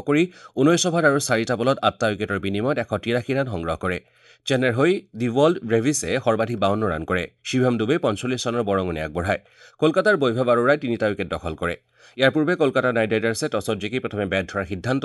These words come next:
লৈ নিৰ্ধাৰিত বিছ অভাৰত ছটা উইকেট হেৰুৱাই এশ ঊনাশী ৰাণ কৰে। কলকাতাৰ হৈ আজিংক্য ৰাহানে সৰ্বাধিক আঠচল্লিছ ৰাণ কৰে। প্ৰতিযোগিতাত আজি পাঞ্জাৱ কিংছ দিল্লী কেপিটেলছৰ বিৰুদ্ধে অৱতীৰ্ণ হ'ব। খেলখন সন্ধিয়া চাৰে সাত বজাত আৰম্ভ হ'ব। ভাৰতৰ মহিলা ক্ৰিকেট দলে দক্ষিণ আফ্ৰিকাক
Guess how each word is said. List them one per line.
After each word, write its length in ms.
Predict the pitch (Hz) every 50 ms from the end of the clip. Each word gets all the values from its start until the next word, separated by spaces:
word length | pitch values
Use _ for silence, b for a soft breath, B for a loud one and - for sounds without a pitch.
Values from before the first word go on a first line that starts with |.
| 123 87
লৈ 120 | 78 107 175 185 B B B B B B
নিৰ্ধাৰিত 360 | 123 135 143 180 185 180 208 196 131
বিছ 140 | 127 120 - 139
অভাৰত 260 | 120 127 135 147 147 -
ছটা 180 | - 101 - 107 107
উইকেট 180 | 95 107 98 87
হেৰুৱাই 240 | 95 98 113 135 120
এশ 80 | 110 - 107 101
ঊনাশী 240 | 113 120 - - 123
ৰাণ 140 | 127 131 135 - - -
কৰে। 160 | 87 85 87 85 -
কলকাতাৰ 320 | 101 95 - 85 - 101 98
হৈ 100 | 139 170 175 131
আজিংক্য 280 | 101 107 110 104 98 104 98
ৰাহানে 240 | 90 95 104 120 127 110
সৰ্বাধিক 280 | 98 85 92 90 92
আঠচল্লিছ 400 | 95 95 92 - 113 117 107 - -
ৰাণ 140 | 87 87 85
কৰে। 200 | - 92 92 82 - b b b b b b b
প্ৰতিযোগিতাত 420 | - 127 113 101 107 98 107 156 160
আজি 160 | 131 98 107
পাঞ্জাৱ 340 | - 113 107 101 92 101 - -
কিংছ 220 | 165 185 208 - - - b b b b b b b -
দিল্লী 200 | 120 135 165 185
কেপিটেলছৰ 480 | 190 185 156 156 160 160 147 - 165 151 143
বিৰুদ্ধে 200 | 143 131 - 110 95
অৱতীৰ্ণ 300 | 87 87 - 85 82 78 76 85
হ'ব। 100 | 87 90 90 - _ _ _ -
খেলখন 280 | 131 117 107 - 165 147
সন্ধিয়া 260 | 131 107 98 101 101 95 87 - -
চাৰে 200 | - 123 131 143 143 -
সাত 120 | 127 101 90
বজাত 200 | 95 90 110 143 - -
আৰম্ভ 200 | 90 87 85 85 87 82
হ'ব। 120 | 92 87 95 90 - _ _ b b b b b b b b b b b b b b b b -
ভাৰতৰ 360 | - 135 151 180 - 233 247 226
মহিলা 220 | 170 143 160 175 175
ক্ৰিকেট 260 | 160 170 - 165 147
দলে 180 | 151 156 180 202
দক্ষিণ 280 | 156 139 - - 151 147
আফ্ৰিকাক 340 | 143 143 147 139 147 139